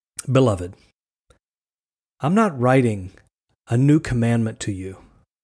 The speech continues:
but an old commandment which you have had from the beginning. The old commandment is the word which you have heard.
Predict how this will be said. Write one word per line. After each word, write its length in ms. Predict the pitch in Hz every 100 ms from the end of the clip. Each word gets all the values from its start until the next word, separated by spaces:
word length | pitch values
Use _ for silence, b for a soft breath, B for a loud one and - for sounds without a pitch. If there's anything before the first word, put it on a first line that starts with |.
| _ _ _ _ _ _
but 140 | 127 143
an 100 | 139
old 260 | 151 170
commandment 540 | - 127 104 98 107 139 _ _ _ _ _ _ -
which 320 | 131 139 -
you 160 | 147 143
have 240 | 143 151
had 340 | 123 131 139
from 280 | 135 135 131
the 60 | 127
beginning. 520 | 127 135 170 107 85 _ _ _ _ _ _ _ _ _ _ -
The 140 | 127
old 200 | 185 208
commandment 580 | 196 147 110 110 143 - _ _ _ _
is 180 | 139 143
the 80 | 147
word 320 | 160 180 165
which 220 | 156 -
you 100 | 165
have 200 | 123 139
heard. 500 | - 160 117 90